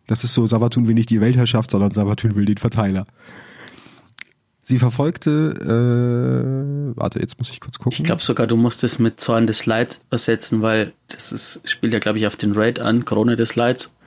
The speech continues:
Speaker 2: Und das ist ja auch das englische Wrath of Sorrow oder Crown
Speaker 1: Das
Speaker 2: of
Speaker 1: stimmt,
Speaker 2: Sorrow.
Speaker 1: da hast du recht. Ja, dann ist es Zorn des Leids sogar, das ist richtig.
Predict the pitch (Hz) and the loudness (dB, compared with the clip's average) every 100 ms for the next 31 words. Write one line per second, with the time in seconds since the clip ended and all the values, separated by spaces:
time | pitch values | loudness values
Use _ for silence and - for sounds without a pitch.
0 | - 120 107 107 - _ _ _ _ _ | -2 0 0 -2 -12 _ _ _ _ _
1 | _ - 113 - 95 110 - 113 120 113 | _ -8 -4 -2 -4 -4 -6 -6 -2 -2
2 | - 107 110 113 123 - - 117 117 120 | -2 -2 -2 -2 -8 -8 -4 -2 -2 -4
3 | _ _ - - _ - 113 - 120 117 | _ _ -20 -20 _ -8 -8 -4 0 2
4 | 131 - 120 117 113 110 117 - 123 117 | 2 2 0 0 2 0 0 -2 0 0
5 | - - _ _ _ _ _ _ _ _ | -2 -12 _ _ _ _ _ _ _ _
6 | _ 127 117 117 - 110 117 123 - - | _ 2 2 -2 -4 -4 -2 -4 -8 -10
7 | - 120 117 107 - 110 127 131 - 98 | -4 -2 0 0 0 2 2 -2 -6 -4
8 | 101 107 120 - 117 - 117 - 104 - | -4 -4 -6 -6 -6 -4 -6 -4 -6 -6